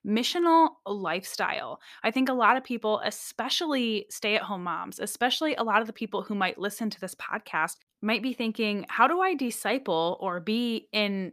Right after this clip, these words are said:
mission in my lifestyle? And what does that currently look like for me?" And so I'm pretty sure we're all familiar, especially if you've been listening to the podcast for any extended period of time,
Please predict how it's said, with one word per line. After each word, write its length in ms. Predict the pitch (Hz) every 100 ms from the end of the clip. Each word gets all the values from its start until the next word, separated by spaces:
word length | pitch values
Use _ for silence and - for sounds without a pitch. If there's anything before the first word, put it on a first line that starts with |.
| _
mission 680 | 180 226 311 156 - 233 294 - _ -
in 400 | 208 214 214 208 - _ _ _ _ _ _ -
my 480 | 214 226 233 208 -
lifestyle? 800 | 165 170 - - - 69 - -
And 380 | 208 202 190 - _ _ _ _
what 180 | 196 226
does 140 | 294
that 220 | 294 - -
currently 520 | - 208 220 214 202
look 320 | 175 180 -
like 320 | 180 175 - _ _
for 220 | - 190
me?" 460 | 180 208 - - - - - -
And 160 | 214 208
so 600 | - 202 196 190 185 - _ _ -
I'm 80 | 214
pretty 160 | 240 277
sure 200 | 262 220
we're 140 | 202
all 220 | 202 208
familiar, 440 | 214 202 170 160 -
especially 460 | 180 - 202 - 214
if 120 | 214
you've 140 | 208
been 100 | 208
listening 300 | 196 190 202
to 60 | 185
the 80 | 180
podcast 580 | - 175 - 165 170 -
for 140 | 196
any 240 | 185 185
extended 420 | - - 190 190 185
period 340 | - 170 165
of 80 | 156
time, 580 | - - 254 165 160